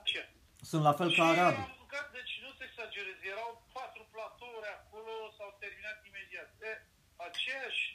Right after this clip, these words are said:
Speaker 1: dietă, adică aceeași, uh, cantitate, am comandat-o aici, în București, lângă Politehnică, era, e un restaurant, era un restaurant cunoscut, era non-stop și puteai să mănânci o grămadă de meniuri acolo, lângă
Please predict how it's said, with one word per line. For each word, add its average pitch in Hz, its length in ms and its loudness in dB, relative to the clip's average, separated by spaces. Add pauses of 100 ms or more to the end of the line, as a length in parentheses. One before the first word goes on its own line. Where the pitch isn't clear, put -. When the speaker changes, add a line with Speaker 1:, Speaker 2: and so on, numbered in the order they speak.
Speaker 1:
dietă, 175 380 -4 (180)
adică 180 220 -8
aceeași, 214 580 -4
uh, 175 380 -10 (140)
cantitate, 165 680 -12 (720)
am 175 140 -16
comandat-o 202 600 -8 (220)
aici, 220 260 -12
în 170 140 -18
București, 175 440 -18
lângă 170 180 -18 (120)
Politehnică, 170 560 -12 (320)
era, 170 180 -8 (200)
e 175 140 -14
un 180 120 -10
restaurant, 170 440 -10 (160)
era 180 120 -6 (100)
un 143 120 -12
restaurant 143 420 -16 (100)
cunoscut, 147 400 -20 (520)
era 160 120 -4 (100)
non-stop 170 500 -12
și - 140 -12
puteai 170 300 -12
să 165 140 -18
mănânci 165 420 -12
o 156 100 -16
grămadă 160 360 -10
de 147 140 -8
meniuri 147 420 -10
acolo, - 280 -10
lângă 143 180 -12